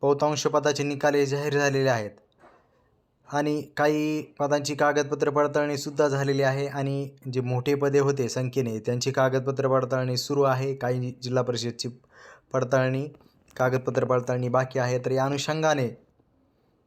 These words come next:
महत्त्वाची अशी कागदपत्र पडताळणीची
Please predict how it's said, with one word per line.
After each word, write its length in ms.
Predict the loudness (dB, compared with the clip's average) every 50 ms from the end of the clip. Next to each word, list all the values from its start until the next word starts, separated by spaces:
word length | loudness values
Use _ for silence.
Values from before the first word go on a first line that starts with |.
| _ -4
महत्त्वाची 520 | -2 0 2 2 2 2 2 2 4 4 4
अशी 300 | 4 4 2 -2 -2 0
कागदपत्र 500 | 2 2 4 2 2 0 0 0 0 2
पडताळणीची 1040 | 2 2 0 2 0 0 0 0 -2 -4 -6 -6 -4 -4 -2 -2 -2 -4 -8 -12